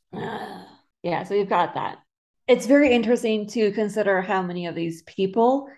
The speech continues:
um, have done art for the L D S Church or has been util-, or whose art has been utilized by the church,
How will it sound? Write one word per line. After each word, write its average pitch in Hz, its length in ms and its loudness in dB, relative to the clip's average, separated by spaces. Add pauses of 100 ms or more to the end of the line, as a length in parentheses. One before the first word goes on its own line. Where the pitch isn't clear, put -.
(240)
um, 196 180 0
have 185 260 -2
done 170 380 -2
art 175 420 -2
for 226 280 4
the 247 160 0
L 254 140 2
D 277 60 2
S 277 160 0
Church 277 260 -2
or 208 180 0
has 220 320 -2
been 180 540 -4 (180)
util-, 247 400 0
or 202 180 2
whose 202 240 0
art 185 160 2
has 185 280 -2
been 175 180 -6
utilized 170 640 -2
by 151 140 -4
the 151 120 -6
church, 165 280 -4